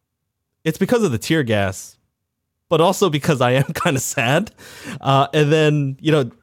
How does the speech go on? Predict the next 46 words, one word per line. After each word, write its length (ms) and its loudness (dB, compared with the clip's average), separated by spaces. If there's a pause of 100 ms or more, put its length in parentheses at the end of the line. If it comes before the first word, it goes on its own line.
(120)
Zeffirelli's 560 2
taking 320 -2
a 60 2
bath 340 -2
and 80 -2
he's 260 -2
writing 220 2
his 180 2
manifesto, 960 0 (480)
and 480 2 (540)
you 120 -2
know, 200 2
he 180 -4
was 120 -4
like, 280 0
"Oh, 280 -2
uh, 520 0 (320)
well, 400 0
can 140 2
you 80 2
proofread 600 0
it?" 280 -2 (1000)
And 120 2
then 100 2
all 80 4
of 60 0
a 40 0
sudden, 240 -2
you 80 0
know, 80 2
he's, 240 -2
like, 220 -2
trying 180 -2
to 40 -6
cover 280 -4
his 160 -6
junk 320 -6
or 60 -4
whatever, 320 -2
<laughs> 40 -10
and 140 2
he 420 -2
hands 260 0
it 160 -2
to 140 4
him. 120 0